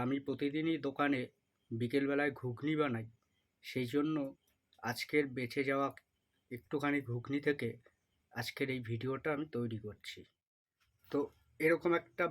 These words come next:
বাটিতে ঘুগনি নিয়ে নেবে, উপরে একটু পেঁয়াজ দেবে, লঙ্কা দেবে, একটু ধনেপাতা কুচি দেবে, কাসুন্দি দেবে। যেহেতু আমি ভিডিওটা বানাচ্ছি, তাই আমি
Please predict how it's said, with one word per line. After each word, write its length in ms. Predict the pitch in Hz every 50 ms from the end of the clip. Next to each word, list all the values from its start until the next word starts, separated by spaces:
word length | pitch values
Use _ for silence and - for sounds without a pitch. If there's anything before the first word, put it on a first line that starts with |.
| 143
বাটিতে 340 | 139 135 131 160 151 151 175 156 127
ঘুগনি 320 | 135 139 127 131 143 160 165 160
নিয়ে 160 | 165 160 160 160
নেবে, 180 | 156 143 147 185 - _ _ _ _ _ _ _ _ _ _ _ _ _ _ _ _ _ -
উপরে 280 | 143 123 120 147 143 151 147
একটু 140 | 147 - 156 143 -
পেঁয়াজ 280 | - 135 143 143 143 131 131 123
দেবে, 160 | 151 143 156 170 160 127
লঙ্কা 300 | 123 123 123 120 135 131 131
দেবে, 180 | 135 127 143 165 170 - _ _ _ _ - 127
একটু 160 | 120 - - 127 113 120
ধনেপাতা 420 | 127 123 135 135 135 135 139 139 135 -
কুচি 240 | 127 120 - 135 127 131
দেবে, 160 | 131 131 143 160 - _ _ _ _ _ _ _ _ _ _ -
কাসুন্দি 460 | - 123 123 - - 135 135 135 139 131 135
দেবে। 200 | 127 117 123 143 - - _ _ _ _ _ _ _ _ _ - _ _ _ _ _ _ -
যেহেতু 340 | 113 117 143 151 160 160 - 175 170
আমি 100 | 170 180 160 123 131
ভিডিওটা 420 | 131 127 135 147 156 156 156 170 156 156
বানাচ্ছি, 480 | 160 160 160 - - - - - - 110 - - _ _ _ _ _ _ _ _ -
তাই 160 | - 135 143 147 147
আমি 160 | 143 156 139